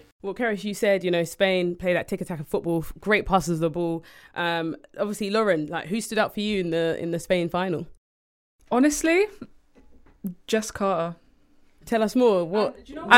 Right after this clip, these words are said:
Speaker 2: and do you know what it
Speaker 1: What?
Speaker 2: was, yeah? And just in the whole, the whole tournament as a whole, just from an England perspective,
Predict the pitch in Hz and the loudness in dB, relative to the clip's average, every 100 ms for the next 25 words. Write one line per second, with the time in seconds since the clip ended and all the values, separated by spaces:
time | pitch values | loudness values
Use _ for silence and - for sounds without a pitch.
0 | 247 240 233 294 349 359 285 269 226 185 | 10 8 8 12 12 12 10 10 10 6
1 | 170 170 - 247 226 294 294 277 247 - | 8 6 6 6 4 0 4 4 6 4
2 | 220 240 220 262 277 - 254 220 202 202 | 2 4 4 4 2 2 2 2 0 0
3 | 202 175 180 208 226 240 226 214 202 185 | 2 2 2 0 -2 -2 0 0 0 -4
4 | 185 202 - 180 156 165 | -2 0 0 -4 -4 -4